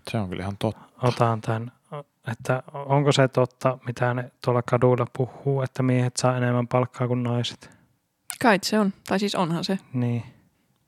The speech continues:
Speaker 3: Mut siihen
Speaker 2: Arttu,
Speaker 3: vaikuttaa.
Speaker 2: sinähän oot tarkan markan ihminen tai tarkan euroihminen, et sinä tiedä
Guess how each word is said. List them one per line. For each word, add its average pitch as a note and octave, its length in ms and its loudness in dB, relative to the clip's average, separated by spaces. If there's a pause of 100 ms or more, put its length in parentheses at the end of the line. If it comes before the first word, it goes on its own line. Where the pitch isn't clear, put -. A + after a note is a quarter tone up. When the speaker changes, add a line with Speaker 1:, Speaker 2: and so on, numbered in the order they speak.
(220)
Speaker 3:
Mut G3+ 160 0
siihen F#3+ 260 4
Speaker 2:
Arttu, D#3 120 10
Speaker 3:
vaikuttaa. - 400 0
Speaker 2:
sinähän F3 300 8
oot D3+ 180 4
tarkan D3 340 8
markan B2 400 4
ihminen B2 420 2
tai A#2+ 160 2
tarkan B2 420 4
euroihminen, B2 680 2
et - 80 -6
sinä B2 200 2
tiedä B2 140 4